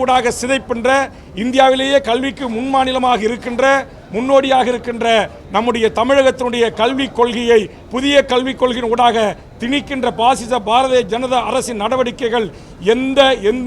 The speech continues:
முனை அளவும் நாம் இந்த மண்ணில் அனுமதிக்க கூடாது. அதற்காக நாம் ஒன்றாக நின்று போராடுவோம், அரசின் தோள் கொடுத்து துணை நிற்போம் என்ற கருத்தை சட்டமன்றத்தில் நான் பதிவு செய்திருக்கிறேன். இதையேத்தான் தமிழ்நாட்டில் இருக்கிற அரசியல் கட்சிகளுக்கும் அமைப்புகளுக்கும் நான் முன்வைக்கிறேன்.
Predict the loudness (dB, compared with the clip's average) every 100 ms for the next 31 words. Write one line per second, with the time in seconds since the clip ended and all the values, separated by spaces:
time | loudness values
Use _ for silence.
0 | -4 0 2 4 4 4 2 -2 -4 0
1 | 0 -2 -2 -2 0 0 0 -2 0 -2
2 | 0 2 4 6 4 0 -6 0 2 4
3 | 4 4 0 -2 2 4 4 2 -2 2
4 | 2 2 -6 -2 2 4 4 4 4 2
5 | -2 -10 -4 0 0 0 -4 -2 2 2
6 | 2 -4 -6 -4 -2 -2 -2 0 -2 -2
7 | -4 -2 -2 -4 -14 -20 -10 0 0 0
8 | -4 -2 -4 -2 -2 -2 -2 -2 -4 -2
9 | -4 -2 -4 -4 -2 0 0 0 -8 -8
10 | -4 2 2 4 2 0 -4 -2 0 0
11 | -2 -6 -4 -2 -2 -4 -4 -6 -4 -6
12 | -4 -4 -2 -4 -4 0 0 -2 -6 -6
13 | -10 -2 -2 0 2 2 4 4 4